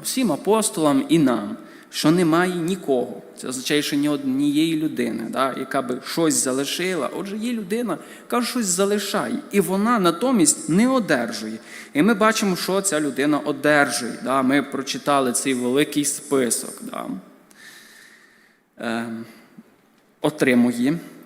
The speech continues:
у сто крат більше. Сто раз більше.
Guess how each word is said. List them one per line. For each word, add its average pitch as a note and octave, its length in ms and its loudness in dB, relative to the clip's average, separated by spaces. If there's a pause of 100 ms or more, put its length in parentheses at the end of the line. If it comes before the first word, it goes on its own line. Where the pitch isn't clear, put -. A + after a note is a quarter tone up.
(120)
у D3 80 -2
сто - 260 0
крат B2 440 -6 (220)
більше. B2+ 540 2 (1800)
Сто - 240 0
раз - 180 -2
більше. - 360 -4